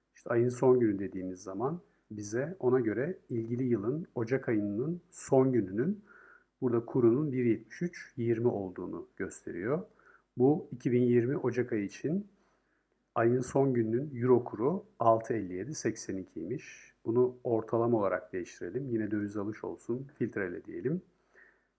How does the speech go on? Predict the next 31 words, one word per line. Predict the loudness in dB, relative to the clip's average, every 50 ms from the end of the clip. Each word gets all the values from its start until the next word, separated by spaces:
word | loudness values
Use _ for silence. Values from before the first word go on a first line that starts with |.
| _ _ _ _
iki | -6 0 0
bin | 2 2 2 2 6
beş | 6 4 4 4 -2 -2
yılının | -2 -2 0 0 0 -2 -2 -2
Ocak | -4 -2 0 0 0 2
ayının, | 2 2 2 0 -2 -2 -4 -6 -10 -14 _ _ _ _ _ _ _ _
Ocak | -4 -4 -2 -2 -2 -2 0 0
ayına | 0 0 0 0
ait | -2 -2 -4 -6 -8
sadece | -2 0 2 2 2 0 -4 -6 -6 -6
otuz | -6 -4 -4 -4 -2 -2
bir | -4 -2
günlük | -2 -2 -2 -4 -4 -4
ortalama | -4 -4 -4 -4 -4 -4 -4 -4 -6
kur | -8 -10 -10 -6
bir | -4 -4 -2
yetmiş | -2 -4 -4 -6 _ -14 -12
yedi | -8 -6 -6
elli | -6 -6 -6 -6
altı | -6 -6 -8 -8 -4 -2 -2 -2 -2 -2
ve | -2 -2
Aralık | 0 0 0 0 -2 -2 -2
ayında | -4 -4 -4 -6 -6 -6 -6
da, | -6 -8
iki | -8 -10 -8 -6 -2
bin | -2 0
yirminin, | 0 0 0 -2 -2 -2 -2 -4 -4
pardon, | -4 -6 -6 -6 -6 -6
Ocak | -6 -4 -2 -4 -4 -4 -6
ayında | -10 -10 -8 -10 -6 -4
da | -6 -6 -6